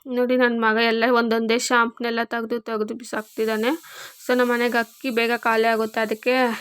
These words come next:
ಅನ್-, ಮುದ್ದೆಗೆ ಅಂದ್ಬಿಟ್ಟು ನುಚ್ಚು ತಗೊಬಂದೆ. ಮುದ್ದೆ ಇಲ್ದಿರ, ಮುದ್ದೆಗೆ ನಮ್ ಮನೆಗೆ ನ್-, ಅಕ್ಕಿ ಹಾಕ್ಲೇಬೇಕು, ಜಾಸ್ತಿನೇ ಇರ್ಬೇಕು, ಅನ್ನನ್ನನೇ ಇರ್ಬೇಕು,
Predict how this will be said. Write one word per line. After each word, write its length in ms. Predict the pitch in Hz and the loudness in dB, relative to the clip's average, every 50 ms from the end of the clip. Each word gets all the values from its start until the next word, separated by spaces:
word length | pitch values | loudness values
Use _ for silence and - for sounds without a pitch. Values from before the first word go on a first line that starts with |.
| - - - | -10 -8 -2
ಅನ್-, 480 | 262 233 226 226 226 233 233 233 233 226 | 0 0 0 0 -2 -2 -2 -4 -2 -2
ಮುದ್ದೆಗೆ 380 | 233 233 214 202 240 240 240 | -2 0 2 2 2 4 4
ಅಂದ್ಬಿಟ್ಟು 340 | 240 233 220 226 233 - 254 | 2 0 0 -4 -2 -2 -2
ನುಚ್ಚು 300 | 240 233 220 220 - - | -2 -2 -2 -4 -6 -6
ತಗೊಬಂದೆ. 500 | - 233 226 226 226 214 214 214 208 233 | -4 -2 0 0 0 0 0 0 0 0
ಮುದ್ದೆ 400 | 254 254 233 220 202 196 226 220 | 0 0 -2 -2 -2 0 2 2
ಇಲ್ದಿರ, 280 | 220 214 208 214 214 220 220 - - - - - - - - - | 2 2 0 -2 0 0 0 0 -2 -6 -20 -20 -20 -10 -4 0
ಮುದ್ದೆಗೆ 560 | 254 254 202 208 262 262 269 247 240 247 254 | 0 0 2 4 2 4 4 4 2 2 2
ನಮ್ 180 | 247 214 202 202 | 0 0 -2 -2
ಮನೆಗೆ 320 | 190 190 196 196 202 202 | -2 -2 -2 -2 0 0
ನ್-, 180 | 208 202 196 - _ _ _ _ _ _ _ _ - - | 0 0 -2 -4 _ _ _ _ _ _ _ _ -20 -20
ಅಕ್ಕಿ 280 | - _ _ - - | -20 _ _ 0 2
ಹಾಕ್ಲೇಬೇಕು, 720 | 220 190 - - - - 208 196 185 214 190 - _ - 214 | 4 4 4 2 -2 -4 -4 -4 -4 -4 -10 -12 _ -8 -6
ಜಾಸ್ತಿನೇ 580 | 208 - 196 190 196 - - - 240 240 226 | -2 0 0 2 0 0 -4 -4 -2 0 2
ಇರ್ಬೇಕು, 320 | 220 208 208 208 196 - - | 2 2 0 -2 -2 -2 -2
ಅನ್ನನ್ನನೇ 560 | 202 190 190 196 202 214 208 202 202 208 208 | -2 0 0 0 2 2 2 4 2 2 2
ಇರ್ಬೇಕು, 420 | 220 214 208 208 196 208 - - | 2 0 0 -2 -6 -6 -4 -4